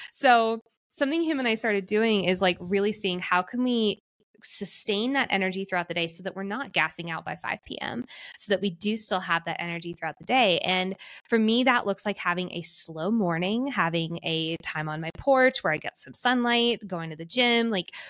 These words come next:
really taking that time in the morning. And it also means not gunning it at a thousand percent every single day during the workday, no matter what my chapter is in, to bring it back to that.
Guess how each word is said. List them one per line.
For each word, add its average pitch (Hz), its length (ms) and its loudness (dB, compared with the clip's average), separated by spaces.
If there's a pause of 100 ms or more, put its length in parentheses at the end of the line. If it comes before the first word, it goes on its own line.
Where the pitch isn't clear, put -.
(120)
really 196 400 4
taking 170 280 -2
that 160 160 -4
time 156 260 -6
in 151 60 -10
the 156 80 -8
morning. 240 420 2
And 208 120 4
it 202 140 2
also 202 280 2
means 208 360 0
not 185 220 2 (240)
gunning 196 300 2
it 190 100 4
at 175 140 4
a 175 40 0
thousand 165 360 -2
percent 165 280 -8
every 151 160 -8
single - 240 -10
day 208 360 2
during 156 280 -6
the 175 100 -6
workday, 208 440 2
no 170 100 -4
matter 185 340 -2
what 160 200 -4 (100)
my 165 300 -2
chapter 170 460 -2
is 165 180 -6
in, 156 220 -8
to - 100 -12 (160)
bring 160 160 -8
it - 80 -12
back - 200 -4
to 170 100 -14
that. 175 240 0